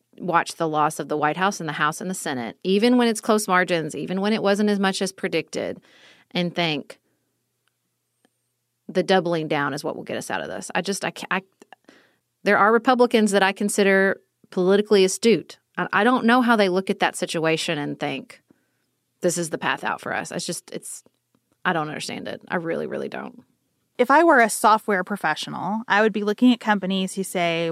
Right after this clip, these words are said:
Speaker 2: "We don't wanna hear it here," and crossing them off my list
Speaker 1: Mm-hmm.
Speaker 2: because that feels to me like a clear indication that there's not room for me, unless I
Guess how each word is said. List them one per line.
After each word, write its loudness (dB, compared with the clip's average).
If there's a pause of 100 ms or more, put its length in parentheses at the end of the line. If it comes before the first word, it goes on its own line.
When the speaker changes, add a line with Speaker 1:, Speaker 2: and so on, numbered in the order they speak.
(140)
Speaker 2:
"We -2
don't 0
wanna 0
hear -2
it -4
here," -4 (380)
and 2
crossing 2
them 4
off 2
my 0
list -6 (120)
Speaker 1:
Mm-hmm. -6
Speaker 2:
because 2
that 2
feels 2
to 0
me 4
like 2
a -6
clear 2
indication -2 (400)
that 4
there's 4
not 2
room -4
for -6
me, -10 (200)
unless 6
I 4